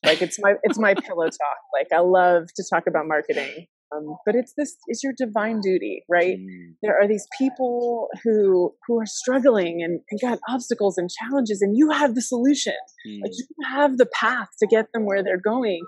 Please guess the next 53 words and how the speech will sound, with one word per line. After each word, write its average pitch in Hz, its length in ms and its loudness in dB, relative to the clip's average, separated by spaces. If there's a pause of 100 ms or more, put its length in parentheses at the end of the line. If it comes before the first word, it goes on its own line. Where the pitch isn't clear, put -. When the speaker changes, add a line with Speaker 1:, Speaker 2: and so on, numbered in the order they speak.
(440)
Speaker 1:
And 202 300 4 (100)
if - 100 -16
you 247 160 2
don't 330 220 2
step 254 380 0
up 233 200 8 (540)
and 196 120 0 (120)
pay 262 140 4
attention 240 400 0
to 220 60 2
marketing 208 560 2
and 180 80 -6
get, 175 120 2 (320)
get 196 180 6
over 226 220 4
your 226 180 2
shit - 340 0
and 180 140 -4
move 220 140 0
your 226 180 6
stuff 226 240 2 (140)
out 208 100 4
of 208 80 2
the 196 80 4
way, 196 320 6 (120)
Speaker 2:
Mm. 196 120 -18 (160)
Speaker 1:
like, 185 180 6 (460)
you 247 140 2 (120)
can't 294 240 2
help 302 300 0
these 190 240 -2
people. - 440 -6 (280)
You 262 80 2 (160)
can't 262 200 -2
get 247 180 4
in 226 140 -2
front 214 200 2
of 202 60 2
them. 175 140 0
And, 180 180 -4
and 247 160 -2
some 320 180 0
of 403 60 0
them 381 140 2
are 240 60 4
desperately 196 540 2
looking 185 320 -2
for 170 120 -4
you. 165 200 2
And 170 120 0
it's 185 120 -4
your 240 140 6
job 202 320 6